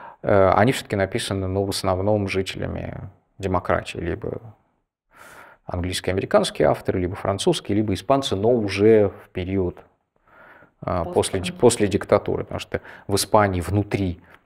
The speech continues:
Speaker 1: э, диктатуры, наверное, такая книга все-таки была бы невозможна. Мы читаем эту книгу, конечно, как, эм, э, заговорщики, в том смысле, что мы живем внутри,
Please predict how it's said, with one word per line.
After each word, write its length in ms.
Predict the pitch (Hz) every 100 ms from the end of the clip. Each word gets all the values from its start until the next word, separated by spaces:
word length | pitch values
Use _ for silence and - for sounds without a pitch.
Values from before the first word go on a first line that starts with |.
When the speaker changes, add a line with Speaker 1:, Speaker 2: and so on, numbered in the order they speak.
| _ -
Speaker 1:
э, 160 | 95
диктатуры, 560 | 95 - 107 - 226 131
наверное, 520 | 95 95 147 135 104
такая 300 | 95 87 101
книга 320 | - 110 98
все-таки 340 | 90 - - -
была 200 | - 92
бы 80 | 92
невозможна. 640 | 87 85 95 85 - - -
Мы 140 | 160 226
читаем 280 | - 196
эту 140 | 160 131
книгу, 360 | 127 107 85
конечно, 560 | 87 110 104 160 - 117
как, 400 | - 113 110 -
эм, 880 | 110 104 104 101 104 104 - 104 - -
э, 320 | - - - - - - - - - _ -
заговорщики, 720 | - 95 120 185 - 104 -
в 80 | -
том 140 | 104
смысле, 360 | - 139 - 98
что 220 | - 98
мы 320 | 98 117 98 - -
живем 280 | 98 98 104
внутри, 640 | - 107 - 120 127 110